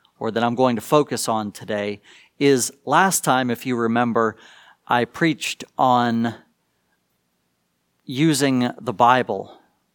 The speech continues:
and getting to know the Bible as well as you could because it spoke to what you needed for every good work.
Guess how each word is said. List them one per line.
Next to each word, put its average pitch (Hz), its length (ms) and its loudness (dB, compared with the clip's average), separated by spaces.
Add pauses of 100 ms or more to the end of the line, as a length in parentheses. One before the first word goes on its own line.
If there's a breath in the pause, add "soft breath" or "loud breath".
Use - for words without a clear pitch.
(120)
and 113 160 -10
getting 143 260 2
to - 100 -10
know 143 200 4
the 123 80 -2
Bible 127 460 4
as 117 180 -2
well 160 240 4
as 127 160 0
you 127 80 -2
could 131 420 2
because 131 440 0
it - 180 -4
spoke - 440 0
to 127 300 -4 (560 loud breath)
what 147 240 2
you 160 140 -2
needed 143 340 0
for - 240 -8
every 147 360 0
good 131 260 4
work. 110 500 -2